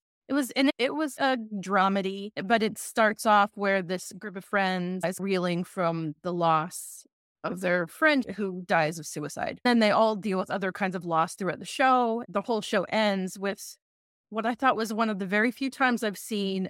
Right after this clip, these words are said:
a realistic portrayal of someone in hospice care, someone dying. They presented it in a very, I don't, I don't,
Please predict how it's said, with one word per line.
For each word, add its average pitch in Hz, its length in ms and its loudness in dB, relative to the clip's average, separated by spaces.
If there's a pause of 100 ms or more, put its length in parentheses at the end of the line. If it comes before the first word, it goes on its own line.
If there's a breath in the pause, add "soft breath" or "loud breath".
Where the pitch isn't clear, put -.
a 196 140 0
realistic 185 560 -4
portrayal 170 720 0 (140)
of 170 440 2 (220)
someone 180 420 -4
in 165 120 -4
hospice 196 420 -2
care, 165 380 0
someone 160 320 -4
dying. 156 560 0
They 208 80 -4
presented 220 500 0
it 220 140 0
in 208 120 -4
a 196 80 -4
very, 202 720 -2 (200)
I 196 40 2
don't, 208 260 4
I 214 80 0
don't, 214 180 0